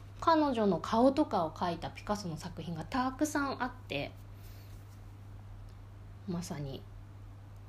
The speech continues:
その出会いがアートを生むって、さっきのマン・レイの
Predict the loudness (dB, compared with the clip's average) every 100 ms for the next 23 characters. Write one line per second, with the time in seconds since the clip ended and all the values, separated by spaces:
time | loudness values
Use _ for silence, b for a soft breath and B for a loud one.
0 | -14 -14 -14 -14 -14 -14 -14 -10 -2 4
1 | 4 4 6 8 8 6 4 2 2 2
2 | 0 0 2 4 4 2 -2 -6 -2 -2
3 | -2 -4 -2 2 2 2 2 2 0 -2